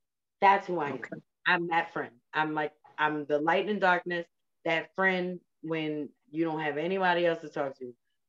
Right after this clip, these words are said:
Speaker 1: or if you about to smack that chick in her face, text my phone. "Hey, girl." That way we can handle it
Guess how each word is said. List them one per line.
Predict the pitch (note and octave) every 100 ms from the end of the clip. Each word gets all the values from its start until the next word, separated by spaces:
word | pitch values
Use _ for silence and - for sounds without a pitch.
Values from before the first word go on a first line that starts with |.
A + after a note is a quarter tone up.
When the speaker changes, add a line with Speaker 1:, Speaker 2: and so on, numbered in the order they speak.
| -
Speaker 1:
or | D3 C#3+ C#3 -
if | C#3+ C3
you | D3+
about | D3+ D3+ D3
to |
smack | - - F#3+ G#3+ G#3+ - G#3+
that | G3 G3 -
chick | - G3+ G3+
in | F3
her | F#3 F3+ - -
face, | F#3 D3 - _ _ - - _ _ _ _ _ -
text | G3+ F3
my | D#3+
phone. | E3 C#3 - _ _ _
"Hey, | - G#3+ E4+ F#4
girl." | F#4+ F#4 F4+ F4 - _ -
That | G3 G3+
way | G3
we | G3
can | F3 D#3
handle | F3+ G3+ E3+
it | D#3+